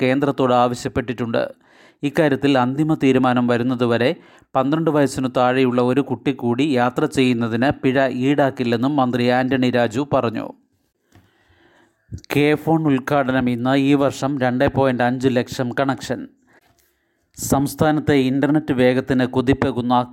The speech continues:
കെ ഫോൺ, അതായത് കേരള ഫൈബർ ഓപ്റ്റിക് നെറ്റ്വർക്ക് പദ്ധതി, മുഖ്യമന്ത്രി പിണറായി വിജയൻ ഇന്ന് നാടിന് സമർപ്പിക്കും. നാലിന് നിയമസഭാ മന്ദിരത്തിലെ ആർ ശങ്കരനാരായണൻ തമ്പി ഹാളിലാണ് ഉദ്ഘാടനം.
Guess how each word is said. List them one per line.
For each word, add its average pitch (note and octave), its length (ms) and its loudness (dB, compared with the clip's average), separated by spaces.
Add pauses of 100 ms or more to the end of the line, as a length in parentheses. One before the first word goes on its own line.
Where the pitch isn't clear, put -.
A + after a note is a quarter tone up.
(120)
കെ C3+ 140 0
ഫോൺ, B2 360 -2
അതായത് B2+ 400 2 (100)
കേരള C3 340 2
ഫൈബർ C3 480 0
ഓപ്റ്റിക് B2+ 520 0
നെറ്റ്വർക്ക് B2+ 420 0
പദ്ധതി, A#2 580 0 (320)
മുഖ്യമന്ത്രി C3 520 0
പിണറായി C3 480 2
വിജയൻ A#2+ 460 0
ഇന്ന് C3 460 0
നാടിന് B2+ 480 2
സമർപ്പിക്കും. B2 760 -4 (720)
നാലിന് C#3 640 2
നിയമസഭാ D3 540 2
മന്ദിരത്തിലെ C3 600 2
ആർ C3 220 4
ശങ്കരനാരായണൻ C3+ 1040 0
തമ്പി B2+ 200 0
ഹാളിലാണ് B2+ 540 2
ഉദ്ഘാടനം. B2 720 0